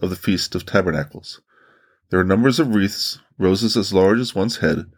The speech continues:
pyramids made up entirely of flowers, and quantities of fruit. A whole lamb was on the table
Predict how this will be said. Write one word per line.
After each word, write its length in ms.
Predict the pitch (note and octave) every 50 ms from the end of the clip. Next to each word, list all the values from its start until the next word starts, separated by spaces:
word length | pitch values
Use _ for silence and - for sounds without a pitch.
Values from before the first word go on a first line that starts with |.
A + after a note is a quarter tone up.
| _ _ _ _ _ - _ _ _ _ _
pyramids 580 | - G#3 G#3+ B2+ F#2+ - - - - - - - _ _ -
made 160 | F#2 F#2 F2+
up 140 | F#2 - -
entirely 520 | F2+ - - - F2 F2 F2 F#2+ F#2+ -
of 120 | - F#2+
flowers, 640 | - - - G2 F#2 F2+ D#2+ D#2 D#2 D2 - - - _ _ _ _ _ _ _ _ _ _ -
and 160 | - F#2+ F#2+ -
quantities 680 | - - C#3+ C#3+ - - - - - - - - - _ -
of 120 | - -
fruit. 360 | - - - G2 - - - - _ _ _ _ _ _ _ _ _ _ _ _ _ _ _ _ _ _ -
A 60 | -
whole 320 | - - A2+ A#2 C#3 D3
lamb 260 | A#2+ G#2 G2 F#2+ G2
was 140 | G#2 - -
on 160 | - D#2+ F2
the 80 | F2+ E2+
table 540 | E2 - G2 F2+ E2 D#2 C2 D2+ A2 -